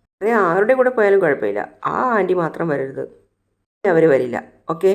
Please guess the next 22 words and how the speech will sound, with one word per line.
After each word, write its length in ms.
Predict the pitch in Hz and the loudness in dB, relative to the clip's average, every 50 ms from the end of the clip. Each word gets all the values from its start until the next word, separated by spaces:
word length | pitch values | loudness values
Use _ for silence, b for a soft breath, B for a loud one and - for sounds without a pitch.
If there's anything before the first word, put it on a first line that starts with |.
| 196 - - _ _ _ _ | 0 -6 -18 _ _ _ _
എന്നാ 180 | - 151 147 147 | -6 -4 -2 0
മോള് 240 | 147 147 147 143 135 - - | 0 0 0 0 -2 -4 -6
ചെല്ല്." 240 | - 123 107 101 - - - _ _ _ _ _ _ _ _ _ _ _ _ - | -6 -6 -6 -6 -8 -12 -20 _ _ _ _ _ _ _ _ _ _ _ _ -4
"ഏട്ടാ, 120 | 208 196 170 135 - - - _ _ _ _ _ _ _ _ _ - | -2 -2 -2 -4 -8 -14 -20 _ _ _ _ _ _ _ _ _ -8
പെട്ടെന്ന് 400 | 151 151 147 151 151 220 247 240 | -8 -8 -6 -2 0 0 2 2
വാ 120 | 190 165 156 | 0 0 -2
മോളെ." 300 | 156 160 165 160 160 156 156 165 170 - - _ _ _ _ _ _ _ _ _ _ _ - | 0 0 0 0 0 -2 -2 -6 -10 -14 -20 _ _ _ _ _ _ _ _ _ _ _ -16
ധു 100 | 160 170 180 170 - - | -12 -12 -12 -12 -8 -8
ആ 60 | 160 | -8
സമയം 400 | 170 170 175 165 170 160 165 160 160 - | -6 -6 -6 -6 -4 -4 -6 -6 -8 -8
വണ്ടിയൊക്കെ 440 | 147 135 135 135 147 156 156 151 156 | -8 -8 -6 -6 -6 -6 -6 -6 -8
ഒന്ന് 140 | 151 156 151 147 | -8 -8 -6 -6
തുടച്ചിടുകയാണ്. 540 | 143 135 131 131 - 139 143 131 113 107 113 - _ _ _ _ _ _ _ _ _ _ _ _ _ _ _ _ - | -6 -6 -6 -8 -8 -6 -6 -6 -6 -8 -12 -16 _ _ _ _ _ _ _ _ _ _ _ _ _ _ _ _ -8
അവർ 200 | 131 131 139 139 147 147 | -6 -4 -2 0 -2 -2
അടുത്തെത്തിയിട്ട് 460 | - 151 151 156 160 151 165 165 160 160 | -2 -4 -4 -2 -2 -2 -2 -4 -4 -4
വിളിക്കുകയാണ്, 460 | 156 147 147 147 151 151 139 135 120 117 - - | -4 -6 -6 -4 -2 -2 -2 -2 -4 -8 -10 -12
"അതേ, 280 | 110 120 123 147 160 151 131 - - - _ - | -8 0 0 2 2 2 -2 -4 -8 -18 _ -6
ആ, 80 | 135 151 147 131 - - - | -4 -2 -2 -2 -4 -4 -6
ഇതാ 180 | 143 151 175 | -2 -2 -2
വന്നു." 240 | 175 165 135 135 135 - - _ _ _ _ _ - - | -2 -2 -4 -6 -10 -14 -20 _ _ _ _ _ -10 -6
"അതേ, 360 | - 170 160 147 156 160 160 135 - - - - - | -4 -4 -2 0 2 2 2 2 0 -2 -10 -12 -6
ഞാനും 420 | 147 160 165 170 180 185 202 220 | -4 -2 0 0 2 0 0 -2